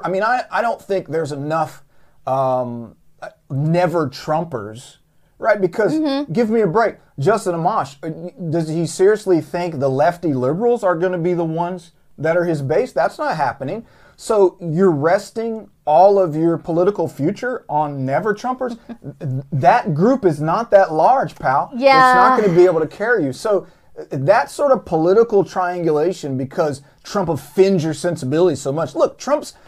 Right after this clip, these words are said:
Speaker 1: Trump's a loudmouth. He's, he's brash. He's obnoxious. There's no question about it.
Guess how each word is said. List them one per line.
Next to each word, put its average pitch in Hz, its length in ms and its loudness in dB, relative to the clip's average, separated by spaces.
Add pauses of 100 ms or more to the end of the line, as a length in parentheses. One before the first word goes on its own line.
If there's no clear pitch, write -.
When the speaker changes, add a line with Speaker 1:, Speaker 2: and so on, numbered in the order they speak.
(120)
Speaker 1:
Trump's - 240 -2
a 247 60 4
loudmouth. 220 800 2
He's, 175 260 -4
he's 170 220 -4
brash. 196 560 -2 (160)
He's 185 200 2
obnoxious. 170 760 0
There's 262 180 -4
no 311 100 0
question 233 400 -2
about 175 360 -2
it. - 120 -8